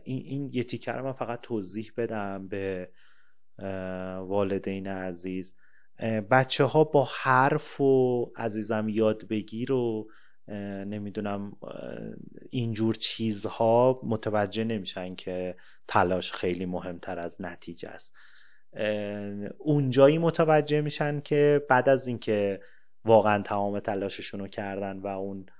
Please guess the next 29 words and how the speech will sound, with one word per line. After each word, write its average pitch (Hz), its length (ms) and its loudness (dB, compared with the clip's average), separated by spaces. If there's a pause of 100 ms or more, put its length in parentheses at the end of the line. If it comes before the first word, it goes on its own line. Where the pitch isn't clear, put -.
(400)
اه، 95 180 -8
نمره 98 640 -4
مد 95 300 -8
نظرشون 95 680 -6
رو 92 80 -6
نگرفتن 95 840 -6
یا 143 120 6
حتی 147 440 0
اگه 107 380 4
نمره 101 460 -2
پایینی 101 480 -4
گرفتن 98 420 -2
هیچ 104 280 -6
تلاشی 98 440 -2
هم 98 240 -6
نکردن، 104 760 -4 (560)
با 135 200 8
این 180 260 2
جمله 175 380 6
از 170 260 6
والدینشون 135 840 4
مواجه 131 440 2
بشن 151 400 0
که 151 400 2 (260)
مثلاً 117 280 2
اگه 123 220 0
تلاش 113 480 2
کرده 110 420 0
باشن، 127 600 -2